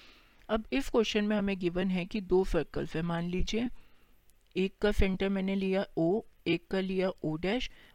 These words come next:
और जहाँ पे ये टच कर रहे हैं P। अब ये सर्कल्स जो हैं internally टच कर रहे हैं। Internally टच करने का मतलब है कि जो इनके सेंटर्स के बीच का डिस्टेंस है वो क्या होगा, दोनों रेडियाई के बीच का डिफरेंस। मतलब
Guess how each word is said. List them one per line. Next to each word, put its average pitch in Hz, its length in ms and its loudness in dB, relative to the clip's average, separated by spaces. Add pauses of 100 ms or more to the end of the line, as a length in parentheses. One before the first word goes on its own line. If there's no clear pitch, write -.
(120)
और 175 60 -2
जहाँ 175 280 0
पे 190 60 2
ये 196 300 0 (220)
टच 185 240 0
कर 165 140 4
रहे 190 100 0
हैं 214 140 0
P। 151 80 -2 (120)
अब 196 120 -2
ये 240 120 -2 (200)
सर्कल्स 226 480 10
जो 208 100 2
हैं 233 160 2 (100)
internally 190 760 0
टच 160 180 -2
कर - 100 -4
रहे - 160 -8
हैं। - 480 -6
Internally 208 640 0
टच 208 160 -2
करने 180 300 0
का 190 140 -2
मतलब 185 480 10
है 175 140 2 (540)
कि 233 80 2
जो 262 260 -2 (680)
इनके 220 320 2
सेंटर्स 214 540 2
के 254 80 2
बीच 196 240 -2
का 233 120 0
डिस्टेंस 202 640 2
है 151 120 8
वो 196 260 0
क्या 202 140 2
होगा, 214 360 0 (440)
दोनों 196 380 6
रेडियाई 190 420 4
के - 140 0
बीच 190 220 -4
का 226 120 0
डिफरेंस। 220 580 0 (400)
मतलब 190 400 8